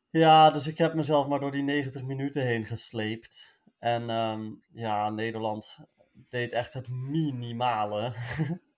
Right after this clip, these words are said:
Twee nul gewonnen. En Qatar is dan niet de ploeg die het dan nog spannend gaat maken. Al helemaal niet als ze nergens meer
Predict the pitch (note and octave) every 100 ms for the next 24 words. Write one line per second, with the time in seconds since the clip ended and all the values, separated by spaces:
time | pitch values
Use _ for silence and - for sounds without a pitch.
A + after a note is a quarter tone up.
0 | _ - - - - - D#3 D3 C3 B2
1 | B2 B2 B2 A2 A2+ A2+ A#2+ A2+ - C3
2 | B2+ A#2+ A#2+ A#2 A#2 A#2 A#2 A#2 - C3+
3 | B2+ C3 B2 B2 A#2+ A#2 - C3+ A#2 A2
4 | - - A2 G#2 A#2 A2+ A2+ A2 A#2 B2
5 | A#2+ B2 - B2+ B2+ C3 A2 G#2+ B2 B2
6 | B2 C3 A#2+ A#2